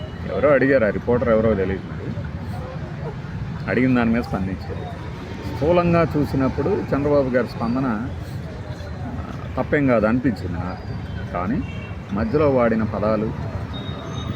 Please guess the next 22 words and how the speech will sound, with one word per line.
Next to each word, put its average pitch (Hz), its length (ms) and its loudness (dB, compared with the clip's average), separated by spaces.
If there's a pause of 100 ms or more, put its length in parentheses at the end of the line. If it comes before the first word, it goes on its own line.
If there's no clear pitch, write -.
(120)
ఆ, 92 360 -2 (100)
ఎవడు 107 160 4
చెప్పాడే? 113 520 4 (160)
ఎవడు 104 200 4
చెప్పాడు? 131 600 2
నీ 101 80 4
ఇంటికి 113 240 4
వచ్చి 110 180 4
చెప్పాలన్నా 90 380 0
నేను? 92 280 -4 (580)
ఏం - 80 -2 (100)
చేయట్లేదు 113 800 4 (200)
స్టీల్ 123 300 2
ప్లాంట్, 113 260 4
వైజాగ్ 110 420 4
స్టీల్ 104 360 -4
ప్లాంట్ 95 300 -4
అనేది. 95 340 -4 (840)
ఏ, 135 40 0
ఇప్పుడు 120 260 0
దొంగలు 107 400 4
ఉన్నారనుకో, 107 600 4